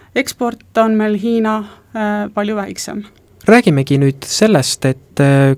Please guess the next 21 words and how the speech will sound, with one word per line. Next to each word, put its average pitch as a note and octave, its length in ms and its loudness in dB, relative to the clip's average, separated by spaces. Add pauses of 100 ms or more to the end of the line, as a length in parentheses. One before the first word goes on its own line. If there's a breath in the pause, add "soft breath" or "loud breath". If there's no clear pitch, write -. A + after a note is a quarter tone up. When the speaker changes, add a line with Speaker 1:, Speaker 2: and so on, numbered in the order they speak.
Speaker 2:
kuidas D#3+ 480 2
meie C3+ 340 -2
väliskaubandusel C#3 1200 0
üldse D3 280 -4
möödunud C#3 560 2
aastal C3+ 460 0
läks, - 360 -4
ehk B2+ 200 -10
siis B2 220 -6
aastal D#3 560 2
kaks D#3 280 -2
tuhat B2 240 -4
kakskümmend, D#3+ 760 2
kui C3+ 760 2
seal C#3 540 4
märtsikuust D3+ 960 2
hakkas, - 640 -2
äh, C#3+ 160 2
tõsine C#3 680 2
koroonaviiruse C3+ 880 4
pandeemia. B2+ 920 0